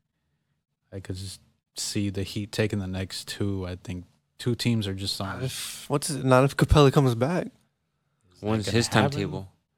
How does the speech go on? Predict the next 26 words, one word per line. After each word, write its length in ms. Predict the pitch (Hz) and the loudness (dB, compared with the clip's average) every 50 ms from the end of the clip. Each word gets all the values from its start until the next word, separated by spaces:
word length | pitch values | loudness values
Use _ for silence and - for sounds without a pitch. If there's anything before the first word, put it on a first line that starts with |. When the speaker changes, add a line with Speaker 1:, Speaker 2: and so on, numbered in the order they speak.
| _ _ _ _ _ _ _ _ | _ _ _ _ _ _ _ _
Speaker 2:
They 120 | - 127 131 | -2 0 0
said 200 | - - 180 165 | 2 4 6 6
a 80 | 156 | 6
week. 400 | 131 113 123 139 143 143 139 - | 6 6 6 6 6 4 2 -2
He 120 | - 151 147 | -4 -4 -2
got 140 | 143 - - | -2 0 2
hurt 280 | 135 143 139 - 127 | 2 2 2 2 0
game. 960 | 117 127 127 131 135 135 135 135 131 131 127 123 120 117 113 113 110 113 123 - | -2 -2 0 0 2 2 0 0 0 0 -2 -2 -2 -2 -4 -4 -6 -6 -6 -4
He 100 | 156 156 | 0 4
got 180 | 175 180 170 | 6 6 6
hurt 100 | 165 180 | 6 6
in 80 | 165 160 | 4 4
the 80 | 139 127 | 2 0
play-in 380 | - - 175 185 202 160 123 120 | 0 0 0 2 2 2 2 2
game, 260 | 117 117 117 113 113 110 | 2 2 2 0 0 -2
so 140 | - 120 120 | 0 0 0
he 100 | 127 131 | 0 0
probably 240 | - - - 247 254 | 0 0 0 0 0
come. 240 | - - 180 147 143 | 2 2 2 4 4
He 120 | 147 165 | 2 2
could 180 | - - 220 - | 4 2 2 2
come 160 | - 254 180 | 2 2 4
back 140 | 151 147 143 | 4 4 4
maybe 240 | 147 143 143 139 139 | 2 2 2 2 2
game 300 | 127 131 131 127 123 120 | 2 4 4 2 2 0
four. 360 | - 131 127 135 151 175 | 2 2 2 2 2 0